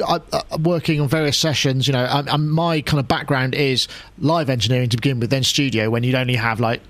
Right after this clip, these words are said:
outboard units, so you'd have to bus things and do with return tracks. And the notion of what tend, what people tend to do is just chuck everything on the single track. So you got the same reverb on a bunch of drums. They'll,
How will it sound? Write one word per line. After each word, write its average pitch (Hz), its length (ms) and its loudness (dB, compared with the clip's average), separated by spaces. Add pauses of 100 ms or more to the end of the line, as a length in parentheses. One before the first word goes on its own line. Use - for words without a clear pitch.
(140)
outboard 143 560 0
units, 120 380 0
so 127 100 0
you'd 127 160 2
have 160 160 2
to 143 80 0
bus 110 240 0
things 117 240 -2
and 113 100 -2
do 117 120 2
with 110 240 -4
return 110 380 -2
tracks. 107 340 -2 (340)
And 143 160 0
the 160 60 0
notion 170 360 0
of 147 120 0
what 160 160 0
tend, 156 240 0
what 170 100 0
people 135 220 -2
tend 143 140 -2
to 139 40 0
do 147 80 2
is 131 60 -2
just 139 200 -2
chuck - 280 -2 (100)
everything 160 380 0
on 127 160 0
the 123 60 0
single 123 280 0
track. 117 240 -2
So 123 140 0
you 127 120 0
got 131 140 -2
the 139 60 -2
same 151 260 0
reverb 135 320 0
on 120 160 0
a 123 140 0
bunch 127 240 0
of 117 80 0
drums. 127 260 0
They'll, 127 220 0